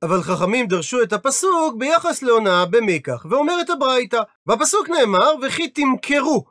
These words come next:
אז אין לי אלא ללמוד שנטענה לוקח, שזה אסור. נטענה מוכר מנין?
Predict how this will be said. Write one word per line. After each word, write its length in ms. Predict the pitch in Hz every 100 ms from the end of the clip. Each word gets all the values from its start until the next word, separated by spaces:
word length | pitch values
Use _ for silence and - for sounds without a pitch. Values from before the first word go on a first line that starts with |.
| _ _
אז 200 | 160 147
אין 260 | 233 311 359
לי 260 | 220 196 196
אלא 160 | 196
ללמוד 640 | 196 202 196 190 185 190 180
שנטענה 580 | 202 196 - 202 170
לוקח, 460 | 170 180 - 349 208
שזה 340 | - 180 160 156
אסור. 340 | 135 175 143 - _ 147
נטענה 400 | 156 190 185 208
מוכר 360 | 202 214 220
מנין? 500 | 202 202 175 147 165